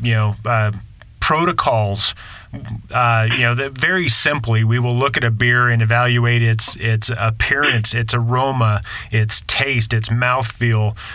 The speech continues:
um, and then kind of put all the stuff together, um, uh, from a very just kind of quick generic process.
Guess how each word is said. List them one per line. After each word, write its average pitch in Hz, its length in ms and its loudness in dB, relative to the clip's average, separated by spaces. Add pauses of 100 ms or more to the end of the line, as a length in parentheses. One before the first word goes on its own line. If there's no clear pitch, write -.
(120)
um, 110 440 2
and 127 140 0
then 123 120 0
kind 123 180 0
of 117 60 0
put 131 140 -2
all 123 140 2
the 120 100 2
stuff 117 220 -2
together, 110 540 2
um, 107 360 2 (380)
uh, 117 180 2
from 117 160 0
a 110 60 2
very 110 340 2
just 107 200 -2
kind 123 160 0
of 107 60 -2
quick 117 220 -2
generic 117 380 0
process. 113 560 0